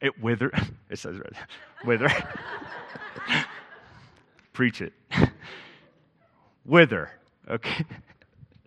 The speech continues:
I love the participation. It withers. It just wilts. There's another one, right? Wilt. It just folds over, and there's no life in it, and it's kinda sad, you know? What purpose does that have?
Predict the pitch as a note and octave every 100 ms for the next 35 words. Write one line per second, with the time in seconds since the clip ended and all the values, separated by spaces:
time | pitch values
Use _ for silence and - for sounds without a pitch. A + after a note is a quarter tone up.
0 | - - - - - _ - - _ _
1 | _ - A#2 G2+ F#2 F#2+ F#2 F2+ - F2
2 | D#2+ D2 - _ _ _ - _ - _
3 | - C#3+ - C#3 F#3 B2+ D#2+ D#2+ A#2 B2+
4 | G2+ G#2 D#3 A#2+ - - - - _ A2
5 | A2 C#3+ G#2+ G#2 C3 G#2 G#2+ D3+ - -
6 | _ _ _ _ _ _ - C#3+ B2+ D3+
7 | D#3+ C3 A#2+ A2 C3+ C#3 - A#2+ A#2+ G#2
8 | C#3 D3 G#2 G#2+ A2 A2+ B2+ B2+ B2 -
9 | E3+ F3 F3 D#3+ D#3+ E3+ D3+ - B3 D#2
10 | C#2+ D#2 G#2+ B2+ E3+ E3 C#3 D#3 _ -
11 | - _ _ _ - E3+ F#3+ G3 A#2 G2
12 | F2 D2 - C#2 - -